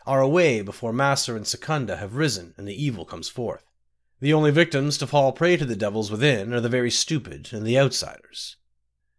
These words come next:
"It sounds like a natural solution to filtering out the undesirables, then," laughed Nitra,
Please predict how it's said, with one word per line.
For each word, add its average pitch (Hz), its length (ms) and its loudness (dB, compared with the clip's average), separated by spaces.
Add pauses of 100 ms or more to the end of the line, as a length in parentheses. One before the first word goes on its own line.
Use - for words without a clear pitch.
(260)
"It 156 140 -6
sounds 147 560 0
like 147 80 -2
a 165 40 -2
natural 220 420 -2
solution 151 600 2
to 190 60 0
filtering 196 400 2
out 170 140 4
the 165 100 2
undesirables, 160 760 0
then," 120 320 -6 (120)
laughed 90 360 -8
Nitra, 143 360 -8